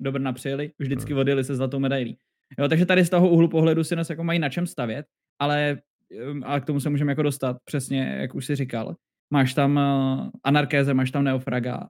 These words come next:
Speaker 1: máš tam proměnný, který vždycky fungovaly. A jako nesmíme zapomínat na to, že Unity můžou překvapit, eh, ty
Speaker 2: Já jsem
Speaker 1: totiž nemají co ztratit v Brně.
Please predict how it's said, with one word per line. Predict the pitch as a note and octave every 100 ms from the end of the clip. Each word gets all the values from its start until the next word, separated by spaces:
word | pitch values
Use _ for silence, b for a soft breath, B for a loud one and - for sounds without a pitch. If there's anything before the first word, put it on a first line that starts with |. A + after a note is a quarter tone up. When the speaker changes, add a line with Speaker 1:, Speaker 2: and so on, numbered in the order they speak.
| C#3
Speaker 1:
máš | B2+
tam | C3 C#3
proměnný, | C3+ C3+ C3 C3
který | B2+ C3
vždycky | B2+ B2+ -
fungovaly. | C3 C3+ B2 A2 B2 - _ _ -
A | C#3
jako | C3 C#3+
nesmíme | C3+ F3+ G#3+
zapomínat | E3 C#3+ D3 C#3+ C3
na | C3+ B2+
to, | C3+
že | B2+ C3 B2+ B2 B2 A#2+ A#2 _ _ _ _ _ _ _ - C#3
Unity | B2+ B2+
můžou | B2 A#2+
překvapit, | A2+ - A#2 A#2+ - A2 B2 B2+
eh, | C3 A#2+ - - - -
ty |
Speaker 2:
Já | B2
jsem | E3+
Speaker 1:
totiž | C#3
nemají | C#3 B2+ B2+
co | C3+
ztratit | C3+ B2 A#2+ A#2
v |
Brně. | A2+ A2 A#2+